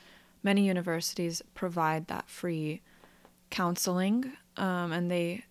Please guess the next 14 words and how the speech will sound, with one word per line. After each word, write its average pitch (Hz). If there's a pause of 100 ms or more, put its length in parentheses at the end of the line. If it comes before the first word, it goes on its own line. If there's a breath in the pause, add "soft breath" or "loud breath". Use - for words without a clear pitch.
deal 190
with 180
a 190
wide 170
range 160
of 170
things, 165 (520)
whether 175
that's - (340)
school, 185 (340)
romantic 170
relationships, 165
friend 170
relationships, 170